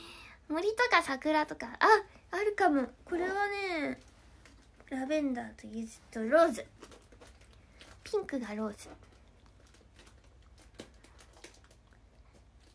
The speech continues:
そう、ダブルマスクにね、なり、あ、本当にろくに朝までできないんですよ。アイマスク。そう。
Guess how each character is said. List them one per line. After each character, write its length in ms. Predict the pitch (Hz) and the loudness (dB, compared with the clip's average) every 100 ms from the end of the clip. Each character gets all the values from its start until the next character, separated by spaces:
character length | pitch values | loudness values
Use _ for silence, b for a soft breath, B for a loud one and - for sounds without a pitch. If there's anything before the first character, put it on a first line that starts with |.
| - - | -20 -20
そ 160 | - 294 | -4 -2
う、 80 | 240 | 2
ダ 140 | 285 | 2
ブ 100 | 311 | 2
ル 140 | 381 | 2
マ 100 | 381 | 2
ス 160 | 403 - | 0 -2
ク 80 | 285 | 0
に 180 | 254 233 | 0 0
ね、 120 | 233 | 0
な 180 | 226 226 | -2 -4
り、 100 | 240 | -4
あ、 60 | 262 | 0
本 300 | 262 320 359 | 2 0 0
当 120 | 403 | 0
に 180 | 370 294 | 0 4
ろ 140 | 302 | 4
く 160 | - 403 | 4 4
に 40 | 453 440 | 8 8
朝 160 | 466 392 | 8 4
ま 140 | 302 | 4
で 100 | 254 | 0
で 160 | 233 262 | 0 0
き 140 | 339 | 0
な 100 | 349 | 0
い 60 | 277 | 2
ん 80 | 240 | 0
で 100 | 226 | -2
す 140 | - | -6
よ。 120 | - - B B B B - | -10 -14 B B B B -12
ア 100 | 240 | -4
イ 80 | 240 | 0
マ 160 | 226 | 0
ス 100 | 226 | -4
ク。 260 | - 220 - - - - - | -10 -14 -14 -18 -20 -20 -20
そ 120 | - 247 | -14 -12
う。 160 | 226 | -12